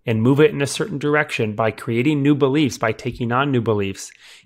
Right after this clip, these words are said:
keep moving it in that direction, 'cause that's how the subconscious mind eventually, uh, files it away as just a truth.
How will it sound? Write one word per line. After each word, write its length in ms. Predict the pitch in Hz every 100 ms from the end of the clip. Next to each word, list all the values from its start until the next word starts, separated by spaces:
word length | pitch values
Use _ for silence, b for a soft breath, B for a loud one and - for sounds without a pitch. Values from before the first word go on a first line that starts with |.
| -
keep 240 | 139 131
moving 420 | 123 151 180 156
it 240 | 110 - -
in 180 | 131 127
that 180 | 120 -
direction, 440 | 117 107 - 151
'cause 80 | 147
that's 160 | 165 -
how 100 | 143
the 100 | 123
subconscious 560 | 123 - 123 120 113
mind 240 | 120 113 117
eventually, 600 | 104 117 - 123 110 - B B B B
uh, 160 | 123 120
files 420 | - 139 143 123
it 80 | 135
away 440 | 123 151 233 220
as 180 | 143 139
just 240 | - 131 -
a 40 |
truth. 460 | - 113 110 -